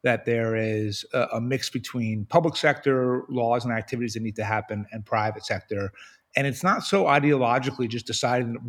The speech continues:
one or the other is totally superior and favoring them, which is what the left and the right have done in this country, but understanding that it's a mix, and in every single case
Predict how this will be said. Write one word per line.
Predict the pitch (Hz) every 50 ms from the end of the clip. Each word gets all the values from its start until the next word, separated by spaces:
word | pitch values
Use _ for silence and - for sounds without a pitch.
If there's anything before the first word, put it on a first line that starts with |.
| 113 117
one | 117 120 135 135
or | 135
the | 120 120 117
other | 113 120 113 120 113
is | 110 -
totally | - 131 120 117 117 110
superior | - - - - - 117 117 117 110 101
and | 101 104
favoring | - - 117 117 110 101 110 113 113
them, | 127 165 170 156 123
which | 117 110 - -
is | 110
what | 107 104 104
the | - 113
left | 117 110 104 -
and | 107 107
the | 104
right | 104 104 104 101
have | 107 104
done | - 110 104
in | 101 101
this | 95 -
country, | - - 170 165 - - 110 101 110 131 135 _ _ - - - _ _
but | _ 202 208
understanding | 226 240 180 - 226 240 247 233 190
that | 165 165 - -
it's | - 170 175 165 - -
a | 156
mix, | 143 143 170 196 190 - - -
and | - 156 156
in | 147 143
every | 139 139 147 156
single | 139 - 156 156 151
case | 143 - 127 120 131 131 - -